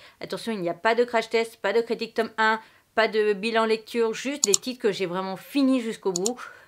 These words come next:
Et donc je vais te dire quels sont les titres qui m'ont le plus marqué pendant cette année deux mille vingt et un. Et accroche-toi parce qu'il y en a eu quand même plutôt pas mal. Mais en même temps, je lis beaucoup. Et, euh, j'ai sélectionné plutôt en fait les titres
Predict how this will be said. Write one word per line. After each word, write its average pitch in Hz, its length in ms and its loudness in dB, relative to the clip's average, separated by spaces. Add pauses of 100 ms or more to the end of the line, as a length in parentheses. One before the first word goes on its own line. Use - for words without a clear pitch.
(140)
Et 214 80 0
donc 240 160 0
je 196 80 -6
vais 202 100 0
te 202 80 -8
dire 202 240 -2
quels 190 140 -4
sont 220 240 -8
les 185 200 -8
titres 240 200 -14
qui 202 100 -6
m'ont 180 140 -6
le 170 100 -6
plus 262 280 -10
marqué 190 440 -4
pendant 220 220 -2
cette 196 200 -6
année 185 200 -6
deux 196 100 -2
mille 175 180 -4
vingt 175 220 -8
et 175 60 -2
un. 202 160 -2
Et 185 160 -6
accroche-toi 196 400 -4
parce 202 160 -6
qu'il 180 120 -10
y 170 60 -6
en - 20 -6
a 180 60 -2
eu 214 80 -2
quand 190 100 -6
même 214 160 -2
plutôt 196 220 -2
pas 202 140 -4
mal. 156 160 -6 (380)
Mais 185 100 -10
en 180 40 -8
même 180 140 -8
temps, 220 160 -4
je 185 120 -4
lis 202 120 -4
beaucoup. 180 300 -2 (680)
Et, 240 320 4
euh, 214 340 6
j'ai 233 360 2
sélectionné 233 640 2
plutôt 254 400 -2
en 233 120 2
fait 233 260 2
les 208 120 0
titres 294 400 -6